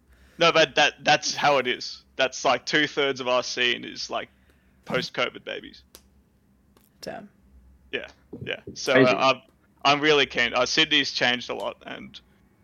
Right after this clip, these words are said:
Speaker 1: it's exciting. Like, not, not for the better or for the worse, but it's really exciting to, um, to kind of, yeah,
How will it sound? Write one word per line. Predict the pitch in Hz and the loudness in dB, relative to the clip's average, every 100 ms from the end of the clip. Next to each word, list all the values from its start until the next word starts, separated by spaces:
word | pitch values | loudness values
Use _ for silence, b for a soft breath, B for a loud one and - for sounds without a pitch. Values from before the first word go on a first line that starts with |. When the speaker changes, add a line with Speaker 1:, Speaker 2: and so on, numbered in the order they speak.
| _ _ | _ _
Speaker 1:
it's | 135 - | -4 -4
exciting. | 139 - 135 127 123 | -2 2 4 4 4
Like, | 165 190 196 | 2 2 2
not, | 202 | 2
not | 185 180 | 2 0
for | - | -2
the | 147 | -2
better | 127 123 | 0 0
or | 123 | -2
for | - | -6
the | 117 | -10
worse, | 117 107 - | -10 -10 -6
but | 135 | -6
it's | 123 139 | -6 -4
really | 131 117 | -4 -6
exciting | - 110 113 101 | -8 -8 -8 -12
to, | - 113 | -16 -12
um, | 117 113 - - - - - - - - - - - | -12 -14 -18 -20 -20 -20 -20 -20 -20 -20 -20 -20 -20
to | - | -10
kind | 127 120 110 113 | -6 -2 -2 -4
of, | - - - _ _ | -12 -20 -20 _ _
yeah, | 127 - | -2 -2